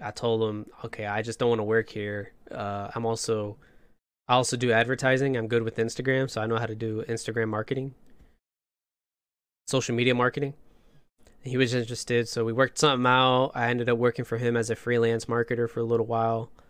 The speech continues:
Uh, and then that's somewhere down the line, that's where I met you. Uh, did the whole summer camp thing.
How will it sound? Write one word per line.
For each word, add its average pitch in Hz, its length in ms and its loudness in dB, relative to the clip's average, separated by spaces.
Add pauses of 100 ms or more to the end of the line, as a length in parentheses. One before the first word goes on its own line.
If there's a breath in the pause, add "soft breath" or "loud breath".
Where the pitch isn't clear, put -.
(920 soft breath)
Uh, 98 840 -2 (120)
and 113 180 -8
then 104 340 -2
that's - 640 -6 (420)
somewhere 123 300 2
down 123 180 4
the 117 60 2
line, 127 300 6
that's 123 180 0
where 127 140 6
I 120 60 4
met 113 200 0
you. 165 460 4 (1400)
Uh, 107 540 -2 (960)
did 127 120 2
the 123 80 4
whole 123 140 4
summer 135 240 2
camp 139 280 2
thing. 143 280 0